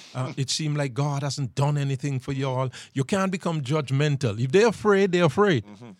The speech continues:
Speaker 1: So you have to first address the fear,
Speaker 2: Amen.
Speaker 1: right? Once that fear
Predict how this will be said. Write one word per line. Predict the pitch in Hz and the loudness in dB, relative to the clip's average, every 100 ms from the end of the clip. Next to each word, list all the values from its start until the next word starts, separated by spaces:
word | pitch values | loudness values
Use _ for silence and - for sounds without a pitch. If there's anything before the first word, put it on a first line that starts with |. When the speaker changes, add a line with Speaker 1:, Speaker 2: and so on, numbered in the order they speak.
| _ | _
Speaker 1:
So | - 170 | -6 -2
you | 160 | 0
have | 175 | 0
to | 151 | -2
first | - 185 151 | -2 -4 -4
address | 120 104 127 180 175 | -8 -8 -4 -2 -2
the | - 131 | 0 -2
fear, | 104 180 147 92 - - - | 4 4 4 2 -10 -20 -20
Speaker 2:
Amen. | 95 101 95 | -20 -16 -4
Speaker 1:
right? | 127 143 - | -2 -2 -8
Once | - 107 135 180 220 254 - - _ | -12 -4 -2 0 0 -2 -4 -6 _
that | 139 156 156 | -4 -2 0
fear | - 123 170 147 135 | -2 0 2 2 0